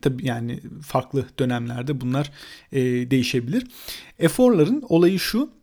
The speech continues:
Seçiliyorlar bunlar belli dönemde bir. E, beş kişi halkın arasından ve inanılmaz saygı gören insanlar bunlar. E, ve, e, bu, e, eforlar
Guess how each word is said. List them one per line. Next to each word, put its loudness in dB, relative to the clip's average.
Seçiliyorlar 2
bunlar -4
belli 4
dönemde -2
bir. 0
E, 2
beş 4
kişi -2
halkın -4
arasından -2
ve 4
inanılmaz 2
saygı -2
gören 0
insanlar -8
bunlar. -4
E, 4
ve, 0
e, -4
bu, 0
e, -6
eforlar 0